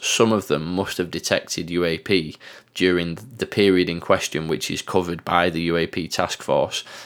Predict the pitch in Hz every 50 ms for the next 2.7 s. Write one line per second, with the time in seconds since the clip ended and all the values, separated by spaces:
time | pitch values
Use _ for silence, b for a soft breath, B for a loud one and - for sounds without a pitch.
0 | B B B - 71 - - 80 80 - - - 95 90 87 - 87 85 87 85
1 | 87 85 85 82 - - 85 82 80 80 - - - - - 85 80 - - 80
2 | 80 76 - 73 76 80 80 80 95 104 98 82 80